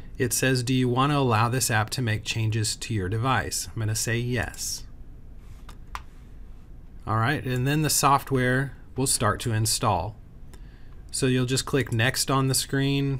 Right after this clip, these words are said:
click next again, and then just click install. And when the software is finished installing, you should get an O B S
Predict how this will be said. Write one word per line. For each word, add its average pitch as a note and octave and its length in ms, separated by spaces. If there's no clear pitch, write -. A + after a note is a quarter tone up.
click G#2+ 200
next A2 360
again, D3+ 480
and C#3+ 180
then C3 140
just A#2+ 180
click A2 240
install. A2 580
And C#3 120
when D3+ 100
the D3 80
software D#3 540
is C#3+ 100
finished C#3+ 400
installing, B2+ 600
you A#2+ 120
should F3 360
get B2+ 420
an A#2+ 160
O A#2+ 200
B C3 200
S A2+ 260